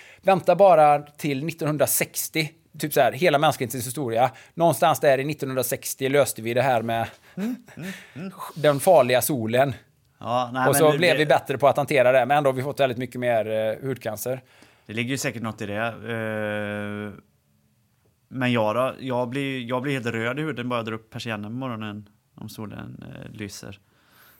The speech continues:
Speaker 2: Ehm.
Speaker 1: Du kanske har varit, du kanske är ute för lite, Niklas.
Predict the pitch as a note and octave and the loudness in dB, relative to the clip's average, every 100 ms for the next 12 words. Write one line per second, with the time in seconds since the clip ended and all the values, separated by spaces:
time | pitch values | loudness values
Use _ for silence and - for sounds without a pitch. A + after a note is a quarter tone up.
0 | _ - G2+ G2 G2 F#2+ F#2+ F#2+ F#2 G2 | _ -12 -10 -10 -10 -12 -14 -14 -16 -18
1 | F#2+ _ _ _ _ - D3+ C#3 D3+ C#3+ | -20 _ _ _ _ -10 -8 -4 -2 -4
2 | - D3 C#3 C#3+ D3 C#3+ - A2+ D#3+ B2+ | -6 -14 -10 -8 -8 -10 -12 -12 -12 -12
3 | A#2+ - - | -16 -18 -20